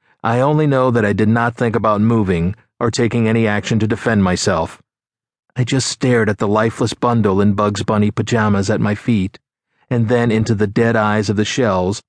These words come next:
awkwardly making their way down the stairs. They were only a few feet away from me when Lawrence fired three more times. Two of the shells remained still at the bottom of the stairs. The third had been hit in the neck, and after falling backward,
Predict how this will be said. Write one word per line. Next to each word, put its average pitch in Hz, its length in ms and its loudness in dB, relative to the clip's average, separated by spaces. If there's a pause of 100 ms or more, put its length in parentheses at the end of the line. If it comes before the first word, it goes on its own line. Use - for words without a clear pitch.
awkwardly 113 500 0
making 104 360 0
their 104 160 2
way 98 320 0
down 95 260 0
the 101 80 0
stairs. 95 640 -2 (1000)
They 123 80 0
were 117 140 2
only 127 220 2
a 104 60 0
few 139 220 0
feet 123 220 0
away 120 300 2
from 104 200 0
me 87 300 -2 (240)
when 117 240 0
Lawrence 101 340 0
fired 92 440 -2
three 101 220 0
more 87 200 0
times. 85 640 -6 (440)
Two 233 160 2
of 147 80 0
the 113 80 0
shells 110 360 0
remained 110 320 2
still 110 360 0
at 101 60 -4
the - 60 -2
bottom 101 320 0
of 90 80 -4
the 101 80 -4
stairs. 90 600 -2 (480)
The 120 100 0
third 127 260 2
had 110 120 0
been 107 140 0
hit 113 200 0
in 107 80 2
the 107 80 2
neck, 110 480 0 (160)
and 110 140 -2
after 107 200 -2
falling 104 420 0
backward, 110 600 -2